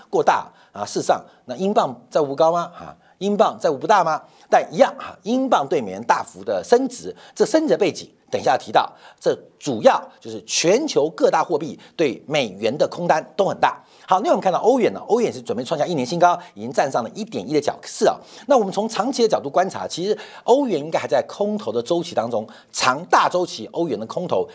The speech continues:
应该是没有质疑的，因为欧洲的经济还有欧洲的这个发展呢，呃，我们看到目前多，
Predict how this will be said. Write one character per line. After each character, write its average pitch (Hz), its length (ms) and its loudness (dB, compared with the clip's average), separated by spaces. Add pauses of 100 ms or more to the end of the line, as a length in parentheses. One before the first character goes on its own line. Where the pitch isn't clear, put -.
(120)
应 160 100 -6
该 165 160 2
是 131 300 -4
没 127 140 -4
有 98 280 -2 (260)
质 131 200 -6
疑 143 140 -4
的， 90 180 0
因 170 80 0
为 165 100 0 (260)
欧 220 260 0
洲 214 180 2
的 160 100 2
经 208 240 -4
济 202 320 -6 (380)
还 151 60 0
有 151 100 4 (120)
欧 180 320 0
洲 180 280 0
的 110 300 2
这 147 160 -4
个 98 420 0
发 175 140 6
展 95 180 -4
呢， 82 80 -16 (160)
呃， 90 140 -16
我 85 100 -18
们 107 80 -8
看 143 160 -4
到 123 160 2
目 139 140 -8
前 110 220 -4
多， 151 340 -2